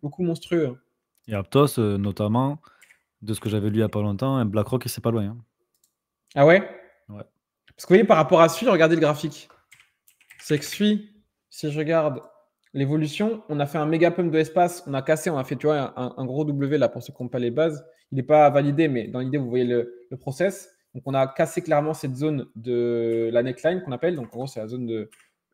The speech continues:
Speaker 1: entre guillemets, en milieu. Je vulgarise vraiment à fond là. Et sur, euh, Aptos, bah, vous le voyez, en fait, cette zone, entre guillemets, de milieu <laughs>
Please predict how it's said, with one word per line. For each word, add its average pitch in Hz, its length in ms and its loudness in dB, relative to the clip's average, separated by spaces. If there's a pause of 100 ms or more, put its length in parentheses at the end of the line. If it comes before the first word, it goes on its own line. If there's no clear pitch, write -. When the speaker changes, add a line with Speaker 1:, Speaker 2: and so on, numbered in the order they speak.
Speaker 1:
entre 117 200 -10
guillemets, 131 180 -2
en 139 100 0
milieu. 135 340 0
Je 151 100 0
vulgarise 151 320 4
vraiment 175 340 4
à 160 40 4
fond 196 200 -8
là. 190 140 -6 (2750)
Et 135 340 -2
sur, - 480 -8 (240)
euh, 117 240 0
Aptos, 175 500 0
bah, 123 120 2
vous 131 60 0
le 120 60 -4
voyez, 143 200 4
en 185 60 4
fait, 180 180 -2
cette - 400 -4
zone, 160 300 4
entre 156 180 -2
guillemets, 151 240 -4
de 135 160 -4
milieu 165 440 2
<laughs> - 200 0